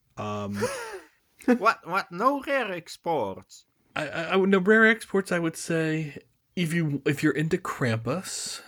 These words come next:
Speaker 1: and you want a Krampus style film, go for it. It might still not be for you, but you can give it a try.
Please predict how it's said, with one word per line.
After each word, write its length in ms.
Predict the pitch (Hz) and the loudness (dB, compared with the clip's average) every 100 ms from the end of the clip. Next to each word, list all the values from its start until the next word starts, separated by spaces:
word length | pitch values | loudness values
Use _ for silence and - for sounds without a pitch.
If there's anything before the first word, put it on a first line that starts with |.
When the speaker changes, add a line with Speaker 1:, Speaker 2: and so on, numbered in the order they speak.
| - - | -18 -4
Speaker 1:
and 180 | 120 120 | -2 0
you 100 | 117 | 0
want 260 | 120 117 | 0 0
a 60 | 110 | -4
Krampus 840 | - - 120 117 117 135 - - | -6 -8 -2 -2 -2 -4 -4 -10
style 800 | - - - - 117 113 107 110 | -10 -10 -10 -4 -4 -2 -2 -4
film, 800 | - - - 107 - - 165 202 _ _ _ - 156 143 | -8 -12 -6 -6 -6 -8 -4 -6 _ _ _ -10 -6 6
go 200 | 151 143 | 6 6
for 220 | 147 117 | 4 4
it. 440 | 120 160 - - - - | 4 2 -4 -14 -14 -2
It 140 | 131 127 | -2 2
might 280 | 127 117 | 0 0
still 220 | - - 120 | -4 -2 0
not 220 | 113 117 | -2 -2
be 120 | 107 | -6
for 140 | - | -4
you, 300 | 104 101 117 | -6 -4 -4
but 200 | 143 - | -2 -4
you 60 | 127 | -4
can 320 | 113 117 110 | -4 -2 -2
give 220 | 110 104 | -4 -6
it 60 | 98 | -6
a 40 | |
try. 480 | - 92 85 117 143 | -8 -10 -8 -8 -10